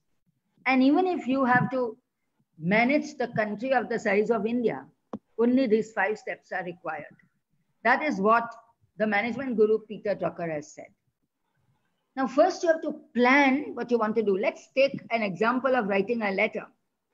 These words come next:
You plan what you want to write if you want to write a good letter or a good essay.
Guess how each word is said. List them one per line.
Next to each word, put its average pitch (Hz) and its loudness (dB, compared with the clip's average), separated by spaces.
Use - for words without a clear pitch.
You 294 -4
plan 330 4
what 277 4
you 294 2
want 262 2
to 254 6
write 233 4
if 208 0
you 233 6
want 240 0
to 254 4
write 240 2
a 226 2
good 214 4
letter 208 0
or 208 4
a 196 0
good 202 -2
essay. 175 -4